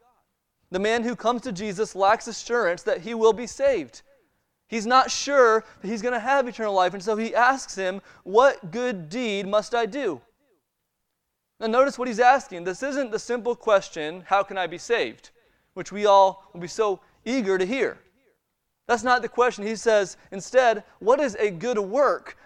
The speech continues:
that I can do to secure eternal life for myself?" You see, he believes that he can do some good deed that is, that is so great that it guarantees his salvation, that he can do some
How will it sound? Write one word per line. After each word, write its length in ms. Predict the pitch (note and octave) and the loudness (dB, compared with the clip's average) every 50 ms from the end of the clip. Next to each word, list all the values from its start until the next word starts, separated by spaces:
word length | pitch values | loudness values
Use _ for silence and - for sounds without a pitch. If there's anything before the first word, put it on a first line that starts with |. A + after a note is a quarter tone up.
| _ | _
that 100 | G3+ G3+ | 2 4
I 140 | A#3 A#3+ A#3+ | 6 6 6
can 340 | A#3 - G#3 G3 F#3 F3 D3 | 4 -2 -6 -6 -8 -8 -8
do 480 | E3 C#4 D4 A#3 F#3+ E3+ E3+ F#3+ G3+ - _ _ _ - | -6 -2 0 2 2 0 0 -2 -6 -10 _ _ _ -10
to 100 | - A#3 | -8 -8
secure 640 | - - G#3+ - - - - B3 C#4 C4+ B3+ A#3+ G#3 | -6 -6 -8 -8 -10 -8 -6 -2 2 4 6 6 4
eternal 480 | F#3 G#3+ - - A3 A3+ A3 G3+ F#3+ | 2 -2 -8 -8 -6 -4 -2 -2 0
life 220 | F3 F#3 F#3+ F#3 - | 2 2 2 2 0
for 100 | - D#3+ | -4 -8
myself?" 640 | D3 C3+ B2 A#2+ - - A2 - - _ _ _ _ _ _ _ _ _ _ _ _ _ _ _ _ _ _ - | -8 -8 -8 -8 -12 -14 -14 -14 -14 _ _ _ _ _ _ _ _ _ _ _ _ _ _ _ _ _ _ -18
You 60 | F3 | -12
see, 140 | - A3 G#3 | -8 -6 -6
he 140 | A3 C4 A#3 | -4 -4 -2
believes 640 | B3+ B3 A3+ A3+ B3 B3+ A#3 G3+ F#3+ G#3 F#3 - _ _ _ _ | -2 -2 0 0 -2 -2 -2 -2 -4 -6 -8 -12 _ _ _ _
that 140 | - G3+ F#3 | -6 -6 -4
he 140 | G3+ A#3 A3+ | -4 -6 -6
can 160 | G3+ A#3+ A3 | -6 -6 -6
do 160 | G3 G#3+ G3+ | -6 -6 -8
some 480 | - - - - B3 C4+ C#4 C#4 B3 F3+ | -8 -6 0 2 2 2 2 0 -2 -4
good 400 | E3 A3+ A#3+ B3 G#3+ F3+ D3+ C#3 | -4 -2 -2 -2 -4 -6 -10 -12
deed 400 | D#3+ G3+ G#3 F3 D3 C#3+ D3+ D#3 | -10 -8 -6 -4 -4 -4 -2 0
that 160 | F3+ F#3 F#3+ | 2 2 2
is, 180 | G3 F3+ - - _ _ - | 2 -2 -6 -10 _ _ -2
that 100 | G#3+ G#3+ | 0 0
is 140 | G#3 F#3+ | 0 0
so 340 | - - - C4+ C#4 D#4 D#4 | -4 -2 4 6 6 6 4
great 720 | G#3+ G3 G#3 A#3 C4 C4 G#3 F3+ F#3+ - - - - - _ _ _ _ _ _ _ _ _ _ - | 0 -4 -2 0 2 2 2 2 -2 -6 -10 -16 -18 -18 _ _ _ _ _ _ _ _ _ _ -2
that 120 | A3 A3 | -2 -2
it 160 | A3 G3 D#3+ | -2 -2 -4
guarantees 720 | G#3 A3 A#3+ A#3+ A#3+ A3+ G3 - - A3+ A3 F#3+ F3 - - | -2 0 0 2 0 -2 -4 -8 -10 -10 -8 -8 -8 -8 -10
his 100 | F#3 - | -10 -6
salvation, 540 | - F#3+ F3+ F3+ F3+ G3+ F#3+ F#3 - E3+ | -4 -2 -2 -2 0 -2 -2 -2 -4 -8
that 80 | D#3 E3+ | -10 -10
he 80 | B3+ C4+ | -8 -6
can 120 | - B3 | -6 -6
do 140 | G3+ A3 G#3 | -6 -6 -8
some 480 | - - - A#3 B3 C4 C4+ C4 B3 | -10 -10 -6 -4 -2 -2 -2 -4 -6